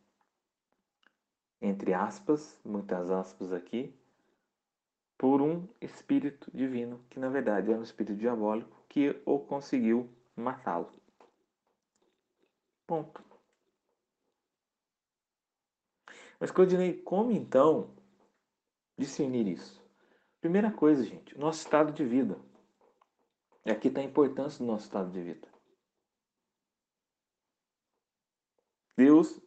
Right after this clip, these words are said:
nos deu um estado de vida. Nós somos uma orquestra, cada um tem que manter a sua sinfonia. A beleza da orquestra é cada um realizando o seu papel. Por isso que sai aquela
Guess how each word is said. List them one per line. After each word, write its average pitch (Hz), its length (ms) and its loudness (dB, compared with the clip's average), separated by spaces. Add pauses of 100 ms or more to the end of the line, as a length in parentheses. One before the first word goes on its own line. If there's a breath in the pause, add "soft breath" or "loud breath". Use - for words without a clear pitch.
(100)
nos 127 160 -4
deu 110 200 2
um 139 40 -4
estado 120 420 -2
de 156 160 4
vida. 131 500 0 (1120)
Nós 117 220 2
somos 127 340 0
uma 127 220 0
orquestra, 127 640 0
cada 107 300 0
um 117 180 -4
tem 117 220 -2
que 120 100 -8
manter 117 400 2
a 113 40 -4
sua 123 300 -4
sinfonia. 135 760 -6 (1600)
A 123 80 4
beleza 139 420 10
da 127 80 10
orquestra 117 840 8
é 107 200 6
cada 127 480 4
um 117 380 -2
realizando 113 840 2
o - 40 -2
seu - 220 2
papel. 139 580 2 (1500)
Por 107 160 2
isso 156 220 -2
que 156 80 -8
sai 110 280 0
aquela - 540 0